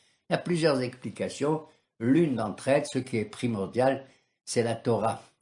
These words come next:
Réchit Chochma Yirat Adonai. Les principes mêmes de la crainte divine, de la connaissance divine, c'est, c'est la, la crainte divine. C'est-à-dire de comprendre le rapport qu'on a avec, avec, avec, avec Hachem.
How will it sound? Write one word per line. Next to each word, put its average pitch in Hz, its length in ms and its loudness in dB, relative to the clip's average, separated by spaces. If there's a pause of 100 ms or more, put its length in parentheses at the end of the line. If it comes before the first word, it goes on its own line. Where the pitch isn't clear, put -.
(380)
Réchit 110 420 -2
Chochma 131 580 -2
Yirat 117 480 0
Adonai. 90 640 -6 (400)
Les 101 80 -10
principes 120 540 -4
mêmes 123 420 0 (440)
de 117 80 -6
la 104 120 -4
crainte 127 360 -4
divine, 110 600 -2 (280)
de 120 140 2
la 123 200 4
connaissance 123 560 0
divine, 104 380 0
c'est, 151 380 0 (560)
c'est - 180 -2
la, 135 320 4
la 117 120 -2
crainte 151 380 -4
divine. 117 520 -2 (180)
C'est-à-dire 113 340 -2
de 110 100 -4
comprendre 135 420 -2
le 120 100 4
rapport 107 520 4
qu'on 117 220 0
a 139 80 2
avec, 131 480 0 (420)
avec, 131 320 -6
avec, 143 300 -2
avec 139 340 -4
Hachem. 107 460 2